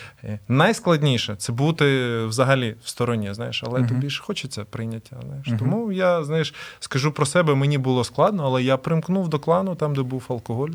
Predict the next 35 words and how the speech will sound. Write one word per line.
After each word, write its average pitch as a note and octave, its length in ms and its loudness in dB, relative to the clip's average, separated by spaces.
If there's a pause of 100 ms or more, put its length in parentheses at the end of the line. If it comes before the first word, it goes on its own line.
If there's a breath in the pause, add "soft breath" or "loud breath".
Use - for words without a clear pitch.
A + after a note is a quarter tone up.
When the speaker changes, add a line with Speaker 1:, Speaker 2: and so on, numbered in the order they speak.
Speaker 1:
сигарети, B2+ 520 -10
знаєш. B2+ 280 -10
Мені C3+ 180 0
було B2 240 -2
складно, C3 380 0
я C3 220 2
н-, C3 500 0 (640 loud breath)
знаєш, A#2+ 220 -4
я C#3 60 2
не D#3+ 60 4
можу E3+ 120 2
сказати, C#3 260 2
що - 140 -2
я C3 100 4
отримав B2+ 440 0
від A2 140 -4
цього A2+ 200 0
задоволення, G#2 680 -2
знаєш, A#2+ 360 -8
але, C#3 440 -2 (420 loud breath)
ну, B2+ 120 -2
якби B2+ 280 0
тут, E3 260 -2 (100)
тут C#3+ 180 -2
дійсно, C#3 520 2 (260 loud breath)
знаєш, C#3 360 -2
е, A#2 460 2
було B2 280 0
б C#3 80 -2
добре C3+ 280 2
шукати, A#2+ 680 2
шукати C3+ 440 2
той A#2 180 -2
третій B2 380 -2
клан, G3 260 0